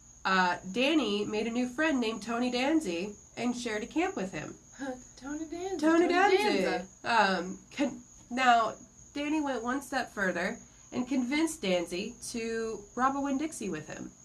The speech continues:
Speaker 2: Tuh.
Speaker 1: Why?
Speaker 2: Winn-Dixie.
Speaker 1: A Winn-Dixie.
Speaker 2: <laughs>
Speaker 1: So,
Speaker 2: Oh.
Speaker 1: uh, they got caught.
Speaker 2: Why not a Publix?
Speaker 1: 'Cause it
Speaker 2: Publix would have been better.
Speaker 1: No. Well, they got caught, and they tried to run from the cops.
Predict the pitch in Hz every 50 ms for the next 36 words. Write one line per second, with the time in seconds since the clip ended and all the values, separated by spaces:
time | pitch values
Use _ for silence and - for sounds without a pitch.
0 | - - - - - - - 403 427 403 - - - - - - - - - -
1 | - 269 277 277 269 269 262 220 202 - - - - 285 349 - - - - -
2 | - 320 320 339 349 311 359 381 403 415 - - 185 196 208 - - - 214 -
3 | - - - - - - - 311 285 277 277 277 269 269 277 - - - - -
4 | - - - - 466 453 453 440 440 415 320 262 262 254 247 233 226 220 214 208
5 | - - - - - - - - 339 359 392 415 415 415 - - 190 175 185 -
6 | - - - 302 330 339 330 330 - - 320 330 320 302 247 190 185 - - -
7 | - - - - - - - - - - 254 247 247 240 - 190 185 165 165 160
8 | 139 - 156 151 147 151 151 143 143 143 139 143 - - 202 196 185 175 180 -
9 | - - - - - - - - - 262 285 311 302 254 302 311 302 - - 233
10 | 202 190 185 185 - - - - - - - - - - 262 277 277 277 277 269
11 | 269 254 240 233 247 262 240 233 226 240 240 254 269 277 - - 190 180 180 180
12 | - - -